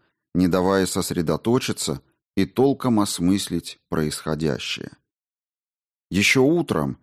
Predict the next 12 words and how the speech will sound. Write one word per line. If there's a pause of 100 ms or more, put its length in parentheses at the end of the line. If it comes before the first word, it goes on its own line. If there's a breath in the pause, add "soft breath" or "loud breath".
(500)
нет, (360)
ладно,
не
утром, (380)
еще
неделю
назад
все
было
просто
и
понятно.